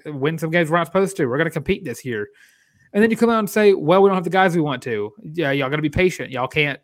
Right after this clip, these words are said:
y'all can't try to rush expectations, which I completely agree with. But also, year one of a coach is year one. In twenty twenty-three, being the first year head coach is different than being the first year head coach in two thousand ten.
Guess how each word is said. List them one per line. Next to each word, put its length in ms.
y'all 160
can't 180
try 120
to 60
rush 280
expectations, 800
which 300
I 120
completely 360
agree 200
with. 260
But 140
also, 520
year 220
one 200
of 80
a 40
coach 480
is 220
year 180
one. 260
In 380
twenty 240
twenty-three, 480
being 240
the 120
first 320
year 100
head 140
coach 280
is 100
different 260
than 100
being 120
the 60
first 260
year 80
head 120
coach 240
in 100
two 120
thousand 280
ten. 160